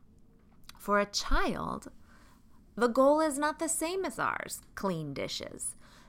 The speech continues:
The goal is mastery of movement. The goal is equilibrium and patience.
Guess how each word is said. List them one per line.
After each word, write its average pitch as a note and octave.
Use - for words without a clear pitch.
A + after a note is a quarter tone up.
The G3+
goal A3+
is D4+
mastery F3+
of D#3+
movement. F#3
The G#3
goal G#3
is F#3+
equilibrium F#3+
and F3
patience. -